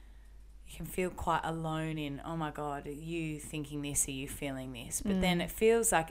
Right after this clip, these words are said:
Speaker 1: every time, as much as there is this, we're in very different places, personally and in our lives and in other, and in other areas, there is still this somehow,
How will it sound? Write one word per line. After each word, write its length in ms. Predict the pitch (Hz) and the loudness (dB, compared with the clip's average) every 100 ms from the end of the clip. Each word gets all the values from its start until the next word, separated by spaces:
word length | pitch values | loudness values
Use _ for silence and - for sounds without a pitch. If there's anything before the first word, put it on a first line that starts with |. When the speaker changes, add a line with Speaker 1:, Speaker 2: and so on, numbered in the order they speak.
| 202 | 0
Speaker 1:
every 280 | 185 185 | 0 0
time, 420 | 170 160 147 143 151 - - - | 0 2 2 2 -2 -10 -14 0
as 120 | 190 196 | 4 6
much 260 | - - | 6 4
as 200 | 175 147 - | 2 0 4
there 240 | 170 160 | 6 6
is 220 | 151 147 - | 8 6 6
this, 360 | 143 139 - - - - - | 6 8 8 6 -10 -16 0
we're 180 | 196 202 | 6 8
in 160 | 196 - - - - - - - | 6 2 -10 -16 -16 -16 -16 -12
very 360 | 185 220 226 196 | 8 10 12 10
different 320 | 180 - 160 | 6 0 -2
places, 720 | - 143 143 147 143 143 - - - - - - - - - - - - - - - - - - - - - - | 0 6 8 6 4 6 6 2 -12 -18 -18 -18 -18 -18 -18 -18 -18 -18 -14 -12 -12 -12 -14 -14 -18 -18 -18 4
personally 720 | 214 226 - 202 185 180 175 | 10 12 12 12 6 6 4
and 140 | 175 175 | 2 4
in 80 | |
our 140 | 160 147 | 6 6
lives 480 | 165 175 175 170 165 | 8 10 10 8 4
and 100 | 156 | 0
in 120 | 156 | 4
other, 240 | 196 190 170 - - - - | 6 6 4 0 -14 -16 -2
and 120 | 180 | 0
in 100 | 165 | 4
other 240 | 165 170 165 | 4 4 4
areas, 400 | 151 151 139 147 | 6 6 6 4
there 220 | 185 185 | 6 6
is 160 | 190 185 | 8 10
still 500 | - - 196 196 185 | 8 8 6 8 6
this 200 | 175 160 | 10 12
somehow, 1000 | - - - - 208 202 147 123 127 135 | 12 12 12 10 8 6 0 -2 0 -2